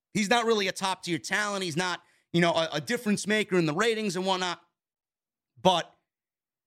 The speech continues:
Tony Khan did not allow Billy Gunn to go over there. People were claiming and asking, "Why, why, why, why, why?" There's a, there's a real reason as to why Tony Khan was not receptive or as receptive to this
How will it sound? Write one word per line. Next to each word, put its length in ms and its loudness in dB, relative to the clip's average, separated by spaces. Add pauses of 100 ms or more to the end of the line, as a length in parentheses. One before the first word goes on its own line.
(160)
Tony 240 4
Khan 300 2
did 160 -2
not 220 2
allow 540 0 (420)
Billy 240 4
Gunn 180 2
to 100 -6
go 200 4
over 120 -2
there. 120 -4
People 460 -2
were 340 2 (400)
claiming 420 2
and 80 0
asking, 400 -4
"Why, 240 2
why, 220 2
why, 240 4
why, 240 2
why?" 420 2 (360)
There's 160 -2
a, 80 0
there's 240 -2
a 60 0
real 300 0
reason 360 0
as 140 0
to 100 -10
why 460 4
Tony 260 0
Khan 300 0
was 160 0
not 220 2
receptive 540 -2
or 200 0
as 240 0
receptive 600 -2
to 100 -2
this 320 -2